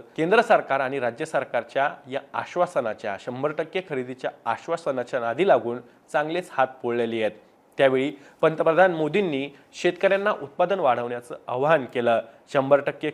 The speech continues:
खरेदीचं आश्वासन सुद्धा त्यासाठी दिलं आणि खरेदीच्या वेळी मात्र हात वर केले. त्यामुळे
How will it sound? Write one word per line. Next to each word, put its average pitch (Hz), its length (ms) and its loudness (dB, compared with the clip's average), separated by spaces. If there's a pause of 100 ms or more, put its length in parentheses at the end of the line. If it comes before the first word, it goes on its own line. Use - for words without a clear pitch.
खरेदीचं 127 440 -8 (120)
आश्वासन 160 500 -2
सुद्धा 131 280 -6
त्यासाठी 123 460 -4
दिलं 113 300 -4 (280)
आणि 127 200 -4 (100)
खरेदीच्या 147 460 -4
वेळी 131 240 -4
मात्र 117 440 -4 (300)
हात 123 260 0
वर 127 220 -2
केले. 113 320 -4 (440)
त्यामुळे 147 360 4